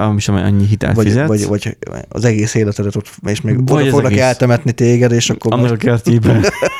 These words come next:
Speaker 2: be fognak téged falazni, és még akkor is fizetned kell majd
Speaker 1: Igen,
Speaker 2: még a hitelt.
Speaker 1: igen. Egyéb fiam, mert anyád már fal.
Speaker 2: Igen, igen,
Speaker 1: Szóval,
Speaker 2: pontosan.
Speaker 1: hogy, öm,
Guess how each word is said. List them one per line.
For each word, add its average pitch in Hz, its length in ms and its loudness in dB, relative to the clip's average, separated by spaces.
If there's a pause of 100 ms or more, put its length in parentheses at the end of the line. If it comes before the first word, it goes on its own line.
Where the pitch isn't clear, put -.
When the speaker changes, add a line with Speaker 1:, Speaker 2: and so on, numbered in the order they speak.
(1300)
Speaker 2:
be 127 80 4
fognak 120 280 2
téged 123 260 2
falazni, 131 380 2
és 120 100 2
még 127 120 2
akkor 131 220 0
is 120 60 0
fizetned 117 440 0
kell 117 160 -2
majd 113 120 2
Speaker 1:
Igen, 120 140 2
Speaker 2:
még 117 80 2
a 117 40 4
hitelt. 117 340 2
Speaker 1:
igen. 104 280 0
Egyéb 127 260 2
fiam, 117 260 0
mert 107 160 2
anyád 104 240 0
már 101 160 0
fal. 139 220 0
Speaker 2:
Igen, 131 400 2
igen, 120 360 2
Speaker 1:
Szóval, 139 200 0
Speaker 2:
pontosan. 131 260 0
Speaker 1:
hogy, 127 160 0
öm, 127 380 0